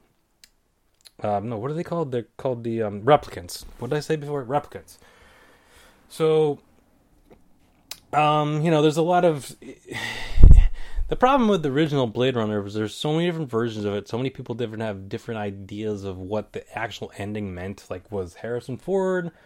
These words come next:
a replicant? But then, you know, Sean Young or, or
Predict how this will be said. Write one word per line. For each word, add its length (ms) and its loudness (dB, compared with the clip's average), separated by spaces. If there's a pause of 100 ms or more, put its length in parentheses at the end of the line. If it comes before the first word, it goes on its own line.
(200)
a 60 -8
replicant? 680 -2 (520)
But 180 -8
then, 500 -6 (120)
you 60 -8
know, 280 -10
Sean 480 -8
Young 360 -4
or, 100 -4
or 260 -12